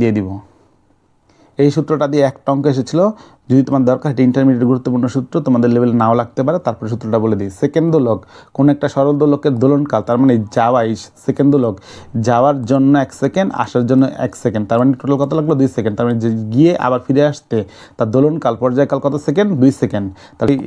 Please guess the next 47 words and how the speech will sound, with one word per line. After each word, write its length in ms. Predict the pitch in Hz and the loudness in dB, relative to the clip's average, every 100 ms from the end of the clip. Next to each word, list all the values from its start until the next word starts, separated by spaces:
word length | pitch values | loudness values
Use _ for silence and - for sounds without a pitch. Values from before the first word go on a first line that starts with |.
| 123 | -4
সেই 120 | 143 135 | 0 2
দোলকটাকে 380 | 143 131 147 139 135 | 0 0 -2 0 2
বলবো 180 | 147 208 208 | 2 2 0
সেকেন্ড 240 | 123 127 113 | -4 -2 0
দোলক। 180 | 101 98 - - - | 0 -2 -8 -14 -2
তো 40 | 127 | -2
এখন 120 | 156 131 - | 0 -4 -2
সেকেন্ড 240 | 139 151 147 | 0 2 2
দোলকটাকে 400 | 147 - 131 143 | 0 -2 -2 0
তুমি 120 | 135 139 | 2 2
যদি 120 | 135 131 - | 2 0 -2
পাহাড়ে 260 | 123 143 131 | -2 0 2
বা 60 | 131 | 2
অন্য 100 | 143 | 2
কোথাও 180 | 139 139 135 | 0 2 4
নিয়ে 140 | 151 123 | 4 2
যাও, 100 | 110 120 | 0 -2
তাহলে 180 | 123 123 | -2 -2
কি 60 | 143 151 | 0 0
হবে? 180 | 147 226 - - - | 0 -2 -4 -20 -6
সেকেন্ড 240 | 143 147 127 | -2 0 2
দোলক 140 | 139 139 | 2 0
আর 60 | - | -4
সেকেন্ড 220 | 131 127 120 | -4 0 2
দোলক 140 | 127 120 | 2 0
থাকে 140 | 139 127 | -4 -2
না, 60 | 113 - | -2 -2
তখন 160 | 123 151 | -2 -2
তার 100 | 143 - | -4 -2
টি 80 | 160 156 | -2 0
চেঞ্জ 160 | 139 127 127 | 0 0 2
হয়ে 120 | 117 101 | 2 0
যায়। 120 | 95 95 _ - _ | -6 -10 _ -20 _
তো 40 | - 139 | -2 0
এখন 140 | 180 156 | 0 2
যদি 100 | 147 135 | 2 2
উপরের 240 | 143 147 147 | 0 0 2
দিকে 140 | 139 147 | 4 4
নিয়ে 120 | 156 135 | 4 2
যাও, 140 | 101 92 - _ _ _ _ _ _ _ - _ | 0 -6 -20 _ _ _ _ _ _ _ -20 _
পাহাড়ে 220 | 139 139 143 | -2 2 4
নিয়ে 120 | 143 131 | 4 4
যাও 140 | 120 117 | 2 4
বা 80 | 123 143 - - - | 2 0 -6 -20 -4
পৃথিবী 240 | 143 143 143 | 2 2 2
পৃষ্ঠ 140 | 139 147 | 0 0
নিচে 160 | 147 | 2